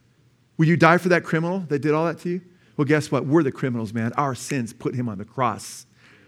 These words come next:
They represented us when they say, "Crucify him, crucify him." His own people, "Crucify him, crucify him," the Jews. And he died for us. In fact, it was in that death that he was dying for them. And on the cross, he says, "Father, forgive them, for they know not what they do."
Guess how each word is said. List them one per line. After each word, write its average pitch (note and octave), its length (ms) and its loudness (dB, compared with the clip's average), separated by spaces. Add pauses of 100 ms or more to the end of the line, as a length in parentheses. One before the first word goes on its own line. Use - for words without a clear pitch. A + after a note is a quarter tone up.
(200)
They D#3+ 160 6
represented D3 580 2
us C#3+ 260 -2
when C#3 100 -2
they C#3 100 -2
say, C3 140 -2
"Crucify B2+ 500 -4
him, B2 140 -2
crucify B2 500 -4
him." A2 240 -6 (760)
His C3+ 160 2
own D#3+ 160 2
people, F3+ 340 -2
"Crucify D#3+ 480 -2
him, B2 100 -4
crucify D3 280 -4
him," B2 80 -4
the A2+ 60 -4
Jews. D#3 440 -2 (1000)
And C3 100 2
he B2 80 -2
died B2 320 -2
for A#2 240 -10
us. A2+ 180 -16
In B2 140 -2
fact, B2 340 0
it C#3+ 60 -2
was A#2 200 -2
in C#3 260 2
that A#2 200 -2
death C#3 260 0
that G#2+ 120 -4
he A#2+ 100 0
was A2 120 -2
dying C3+ 240 2
for C3+ 100 -4
them. A2 180 -2 (240)
And B2 80 0
on B2 60 2
the A2+ 60 -2
cross, C#3 300 -2
he B2 60 -8
says, A#2+ 160 -12
"Father, C3+ 280 2
forgive B2+ 400 -2
them, G#2+ 220 -8 (380)
for - 120 -6
they B2+ 60 0
know B2 140 2
not C3+ 140 0
what A2 120 -6
they G#2+ 100 -2
do." A#2+ 280 -2